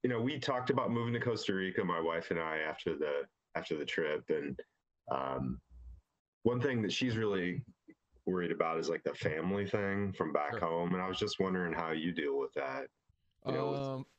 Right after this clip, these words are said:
Speaker 2: yeah. So b-, basically, the, the nice thing about Costa Rica, opposed to, like, the Virgin Islands, is it's actually easy to get here. Like, the, get to the Virgin Islands is always a hassle.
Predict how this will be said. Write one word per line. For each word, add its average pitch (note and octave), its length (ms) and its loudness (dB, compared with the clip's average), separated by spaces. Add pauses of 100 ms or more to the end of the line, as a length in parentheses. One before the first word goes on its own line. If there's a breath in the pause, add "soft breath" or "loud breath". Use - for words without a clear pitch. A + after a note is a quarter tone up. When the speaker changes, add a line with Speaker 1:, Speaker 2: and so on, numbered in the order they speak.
(200)
Speaker 2:
yeah. C#3+ 320 -2
So C#3+ 280 -4
b-, B2 100 -12 (100)
basically, D#3+ 720 -4 (120)
the, C3+ 200 -2
the C3 120 -2
nice C#3+ 280 -4
thing F3 160 -6
about C#3+ 280 -4
Costa B2 340 -4
Rica, G#2 520 -2 (1160)
opposed C3 640 -2
to, A#2 160 -2
like, G2 180 -4
the F#2+ 80 -8
Virgin G2 320 0
Islands, A2+ 520 -6 (420 soft breath)
is G#2 360 -2
it's G#2+ 140 -4
actually A#2+ 380 -2
easy G#2 280 -2
to F#2+ 100 -2
get F2+ 240 -4
here. D#2+ 340 -6 (120)
Like, F#2+ 220 -6
the, G#2 160 -6 (420)
get C#3+ 140 -2
to E3 80 -6
the C3+ 80 -2
Virgin G#2+ 320 -4
Islands G#2+ 380 -4
is F#2 100 -8
always G#2+ 500 -2
a F#2 60 -2
hassle. D#2+ 480 -6